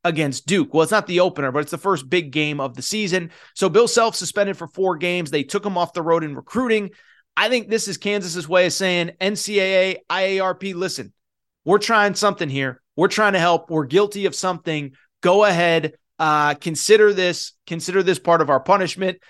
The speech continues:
Now, it's ironic. It came after the school just won a national championship, but it is clear that Kansas is trying to ingratiate itself to the I A R P. Uh, but I'll say this overall. Those are my three thoughts. One, Louisville, you're out of excuses.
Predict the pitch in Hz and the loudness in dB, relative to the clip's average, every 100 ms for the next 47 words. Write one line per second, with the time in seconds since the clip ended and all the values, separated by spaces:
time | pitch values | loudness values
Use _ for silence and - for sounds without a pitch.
0 | _ 180 170 165 185 202 202 180 202 233 | _ 2 2 4 4 4 4 2 -2 -2
1 | 208 202 196 156 - 196 196 190 196 175 | 0 -2 -4 -10 -6 -2 -2 -2 -4 -2
2 | 175 175 156 - 262 208 156 - 127 - | -4 -4 -8 -4 -4 -4 -8 -6 -6 -8
3 | _ _ - 196 180 175 - 233 208 175 | _ _ 0 2 2 0 0 2 2 2
4 | - 208 202 165 160 143 - 170 165 156 | -2 -4 -4 -6 -8 -6 -2 -2 -2 -4
5 | 131 175 160 - 143 131 - 135 117 - | -2 -2 -2 -2 -4 -4 -4 -2 -2 -6
6 | _ _ - 185 170 156 143 143 147 143 | _ _ -12 -8 -6 -4 -2 0 0 -2
7 | 135 131 123 - 190 185 170 _ _ _ | -2 -2 -4 -4 -2 -2 -6 _ _ _
8 | - 156 156 - 190 185 233 208 220 190 | -2 0 2 4 4 4 4 4 4 2
9 | 190 139 - - 180 185 202 165 185 165 | 4 2 0 -2 -2 0 -2 -4 -6 -4
10 | 135 117 139 175 214 226 _ _ _ 135 | -6 -6 -4 -2 -2 -8 _ _ _ 4
11 | 190 202 196 185 185 156 143 - 214 196 | 6 6 4 4 0 -2 -8 -8 -6 -6
12 | 233 220 | -8 -8